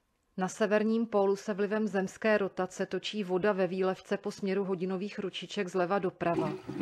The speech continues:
Na jižním pólu je to naopak. Protiklady severního a jižního pólu dokazují, že je vesmír v harmonii.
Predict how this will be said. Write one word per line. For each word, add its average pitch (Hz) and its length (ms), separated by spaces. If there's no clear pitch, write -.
Na 175 80
jižním 180 320
pólu 180 280
je 180 80
to 175 140
naopak. 160 480
Protiklady 214 580
severního 202 760
a 190 60
jižního 196 440
pólu 208 320
dokazují, 185 720
že 175 140
je 202 120
vesmír 202 420
v 180 40
harmonii. 180 760